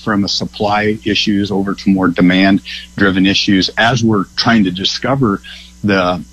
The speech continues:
the size of the crops coming out of two thousand nineteen, and those will be discovered over the next several months. It's a process, and it takes some time. Um, but at the same time, then we're, we're also looking at, of course, the tr-, China trade deal. Of course, that's huge. It's on the headlines.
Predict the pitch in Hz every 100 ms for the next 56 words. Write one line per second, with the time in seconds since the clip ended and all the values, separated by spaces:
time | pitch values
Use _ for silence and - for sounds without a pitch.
0 | - 107 95 147 165 127 101 - 117 98
1 | - 117 110 104 95 87 - 113 104 101
2 | 92 92 - - 127 98 92 117 156 123
3 | 107 104 - - 107 107 95 98 95 92
4 | 98 - - 117 95 87 95 104 110 -
5 | 123 - - 101 98 - 104 - 95 -
6 | 190 - - - 92 82 87 - - -
7 | - - 95 92 90 95 - - 123 143
8 | 139 180 175 135 117 113 110 104 98 92
9 | - 104 101 104 - 98 104 - 95 87
10 | - - - 101 - 110 101 85 - -
11 | - - 113 98 87 - 123 123 120 123
12 | 113 - 113 107 92 80 - - 117 117
13 | 110 101 - 92 98 90 - 107 104 113
14 | 110